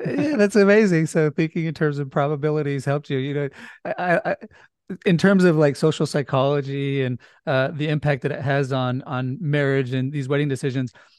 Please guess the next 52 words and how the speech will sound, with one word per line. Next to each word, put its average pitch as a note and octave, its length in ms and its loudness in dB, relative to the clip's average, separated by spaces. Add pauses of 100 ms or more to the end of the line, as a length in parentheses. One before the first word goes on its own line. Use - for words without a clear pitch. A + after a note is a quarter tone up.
(220)
I D#3+ 180 4
like D#3 220 4
to C#3+ 80 -6
share C#3+ 180 -2
the C3+ 80 -2
story C#3 320 -2
of C3 80 -2
my A#2+ 200 -4
wife. C#3 420 -4 (320)
Uh, B2+ 220 -2
I F#3 120 -2
proposed G3 440 -2
to F3+ 40 -6
her. D3+ 180 -2
I F3+ 100 -2
knew A3 220 0
I G3+ 80 4
wanted F3 300 -4
to D3+ 100 -8
marry D3 320 -4
her D3 440 -4 (280)
sooner F3 380 -4
than C#3 140 -2
she A#3+ 220 -6
knew D3+ 180 -2
she D3+ 180 -6
wanted C3+ 320 -4
to D3 100 -8
marry B2+ 280 -4
me. C3 380 -6 (420)
Um, C#3 420 -2
but D3+ 240 0
ultimately, D#3+ 800 -2 (300)
the D3 140 -2
reason D#3+ 460 -2
why C#3+ 160 -2
she C#3+ 200 -8
decided C3+ 460 -2
to C3+ 120 -6
marry D#3+ 380 0
me B2 280 -2 (360)
is B2+ 160 -2
because C#3 400 0
she D#3+ 140 0
didn't D#3+ 180 0
want D3+ 180 -2
to C#3+ 100 -2
lose D3+ 300 2
me C#3 280 0
to C#3+ 140 -6
somebody C3 460 -2
else. A2+ 240 -4